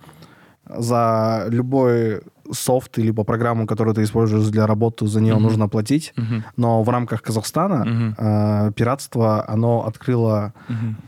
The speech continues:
Speaker 1: дорогу в индустрию, в хорошему заработку многим людям.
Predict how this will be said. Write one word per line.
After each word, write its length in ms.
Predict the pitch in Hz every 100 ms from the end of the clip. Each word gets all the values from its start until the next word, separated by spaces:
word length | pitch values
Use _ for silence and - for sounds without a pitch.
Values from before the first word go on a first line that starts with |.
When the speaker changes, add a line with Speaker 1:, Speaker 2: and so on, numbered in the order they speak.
| -
Speaker 1:
дорогу 720 | - 120 117 120 117 113 107 107
в 180 | 113 -
индустрию, 840 | 123 110 104 - - 143 147 139 120
в 720 | 104 110 104 104 101 101 107 _ _ _ _ _ - - -
хорошему 520 | - 120 120 117 110
заработку 520 | 117 127 117 113 117
многим 400 | 117 117 117 113 -
людям. 460 | 127 135 110 -